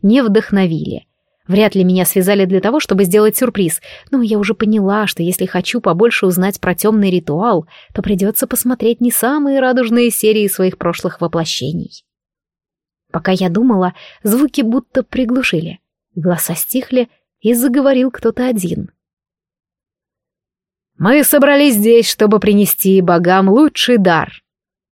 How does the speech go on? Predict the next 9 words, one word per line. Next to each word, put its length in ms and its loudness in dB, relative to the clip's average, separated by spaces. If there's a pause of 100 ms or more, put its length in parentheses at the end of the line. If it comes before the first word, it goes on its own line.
Мы 260 0
освободим 640 4
Эрези 540 2 (180)
от 180 0
бренного 600 4
существования". 1160 0 (800)
Он 180 -2
сказал 560 -2 (320)
"Эрези"? 560 -4